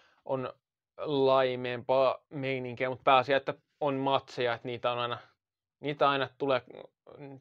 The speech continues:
tota, oikein mielellään katsottua, et P P V:t yleensä suorana, ja sitten Fight Nightit saatan katsoa, tota,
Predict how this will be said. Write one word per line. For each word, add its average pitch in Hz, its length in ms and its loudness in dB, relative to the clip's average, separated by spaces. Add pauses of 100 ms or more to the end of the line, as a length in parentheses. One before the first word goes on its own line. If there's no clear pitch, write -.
(140)
tota, 117 400 -2 (180)
oikein 135 440 0
mielellään 123 420 -2
katsottua, 117 520 -6
et - 160 -12 (600)
P 151 240 -2
P - 20 -20 (160)
V:t 135 220 2
yleensä 135 280 -2
suorana, 131 840 0 (220)
ja 123 140 -4
sitten 120 560 -6 (180)
Fight 123 380 2
Nightit 123 380 -2
saatan 120 300 -2
katsoa, - 580 -4 (600)
tota, 127 460 -6